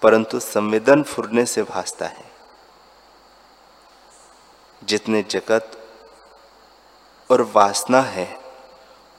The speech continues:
उसका बीज संवेदन है, इससे वे भ्रम है। इसलिए संवेदन के अभाव का पुरुषार्थ करो।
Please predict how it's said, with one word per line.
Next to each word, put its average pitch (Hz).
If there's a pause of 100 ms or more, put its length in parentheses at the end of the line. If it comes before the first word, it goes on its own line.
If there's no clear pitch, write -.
(320)
उसका 151
बीज 123 (360)
संवेदन 113
है, - (1500)
इससे 107
वे 104 (380)
भ्रम 110
है। - (1400)
इसलिए 143
संवेदन 110
के 135
अभाव 98
का 131
पुरुषार्थ -
करो। -